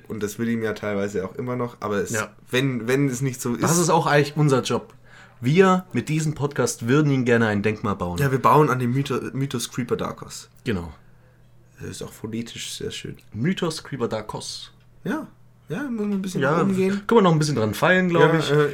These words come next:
Speaker 2: Da, da gehen wir noch ein bisschen in die Wortschmiede und
Speaker 1: Ja,
Speaker 2: hauen
Speaker 1: aber
Speaker 2: da ein
Speaker 1: vielleicht,
Speaker 2: paar Mal
Speaker 1: vielleicht
Speaker 2: rum.
Speaker 1: kommen wir in ein paar Monaten zurück mit einem geilen Werbejingle.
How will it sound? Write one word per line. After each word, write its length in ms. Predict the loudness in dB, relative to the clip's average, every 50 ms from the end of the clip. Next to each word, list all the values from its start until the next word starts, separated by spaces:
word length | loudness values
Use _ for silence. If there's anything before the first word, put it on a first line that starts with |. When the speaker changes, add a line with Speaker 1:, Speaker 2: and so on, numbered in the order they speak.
| -6 -8 -2
Speaker 2:
Da, 140 | 0 0 0 0
da 120 | 0 -2 -2
gehen 180 | 0 0 2
wir 60 | 2 2
noch 140 | 2 2 0
ein 80 | 0 -2
bisschen 260 | -2 -2 0 0 0
in 140 | 0 -2 -2
die 140 | -4 -2 0
Wortschmiede 680 | 0 0 0 0 -2 -2 0 0 0 0 0 -2 -2 -2
und 120 | -4 -4 -2
Speaker 1:
Ja, 220 | 0 0 0 -2
Speaker 2:
hauen 40 | -2
Speaker 1:
aber 40 | 0
Speaker 2:
da 100 | 0 0
ein 60 | 2
Speaker 1:
vielleicht, 200 | 2 2 2 2 2
Speaker 2:
paar 80 | 0
Mal 80 | -2 -2
Speaker 1:
vielleicht 200 | 0 2 4 4
Speaker 2:
rum. 80 | 4 2
Speaker 1:
kommen 160 | 0 -2 0 -2
wir 60 | -2
in 80 | -2
ein 100 | -4 -6
paar 200 | -4 -4 -4 -4
Monaten 360 | -4 -4 -4 -4 -4 -4 -6 -8
zurück 220 | -8 -8 -8 -6
mit 100 | -6 -8
einem 120 | -8 -6
geilen 280 | -6 -6 -6 -6 -4 -2
Werbejingle. 560 | -2 -2 -2 -4 -6 -8 -8 -6 -8 -8 -10